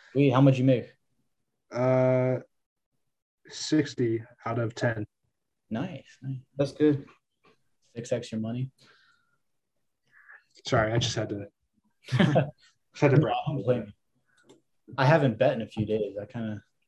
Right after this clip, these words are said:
Speaker 1: now you made me wanna bet, but <laughs>
Speaker 2: <laughs> No, yeah, I just, I just earned myself six more days of betting.
Speaker 3: Yeah.
Speaker 1: <laughs> Do you try to do ten dollars a day? Is that your
Speaker 2: I, yeah, I pretty much,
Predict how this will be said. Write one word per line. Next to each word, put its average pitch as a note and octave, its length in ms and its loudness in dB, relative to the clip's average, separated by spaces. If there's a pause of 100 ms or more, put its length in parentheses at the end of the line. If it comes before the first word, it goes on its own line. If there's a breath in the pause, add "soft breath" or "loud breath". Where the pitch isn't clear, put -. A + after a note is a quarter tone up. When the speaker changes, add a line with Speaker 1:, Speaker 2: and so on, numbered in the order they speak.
(420)
Speaker 1:
now A2+ 80 -4
you A2+ 100 -2
made A2 140 -2
me G#2+ 80 -2
wanna G2+ 300 -8
bet, G2+ 300 -4 (140)
but - 200 -8 (880)
<laughs> D#3+ 1120 6
Speaker 2:
<laughs> - 0 - (680 soft breath)
No, D3 80 10
yeah, D3+ 200 12
I C#3 80 10
just, D#3 240 8
I D3+ 120 8
just D3+ 180 6
earned D3+ 200 6
myself D3 360 2
six - 260 -2
more C#3+ 140 0
days C3+ 260 4
of A#2+ 140 -4
betting. B2+ 260 -4 (1200 soft breath)
Speaker 3:
Yeah. D3 520 8 (140 loud breath)
Speaker 1:
<laughs> - 160 -16
Do D3 80 6
you D#3+ 60 8
try E3 180 10
to D3+ 40 10
do C#3 140 8
ten C3 200 4
dollars B2 300 4
a A2+ 60 -4
day? A#2 360 -2
Is A#2 120 -6
that A2 160 4
your G#2 260 0 (160)
Speaker 2:
I, E3 200 10
yeah, D#3 260 12
I D3 60 8
pretty E3 160 4
much, F3 320 2